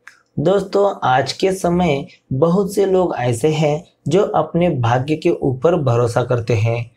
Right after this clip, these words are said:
परंतु व्यक्ति का भाग्य भी ग्रहों की चाल के अनुसार बदलता रहता है। जी हाँ दोस्तों,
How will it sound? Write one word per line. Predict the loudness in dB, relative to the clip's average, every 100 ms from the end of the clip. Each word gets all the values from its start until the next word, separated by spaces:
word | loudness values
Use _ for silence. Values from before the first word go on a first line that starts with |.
| _ _ 2
परंतु | 2 2 0 2 2 -2
व्यक्ति | 0 0 0 -2 -2
का | 0 0
भाग्य | 0 0 0 2 0
भी | 2 0 -2 -10 _ 0
ग्रहों | 2 4 2
की | 2 0
चाल | 0 2 2 2
के | 0 -2 0
अनुसार | 0 0 2 2 2
बदलता | 0 2 0 0
रहता | 0 0 0
है। | 0 0 -2 -8 _ -20 -20 _ -6
जी | 0 2
हाँ | 2 2
दोस्तों, | 0 -2 -2 -4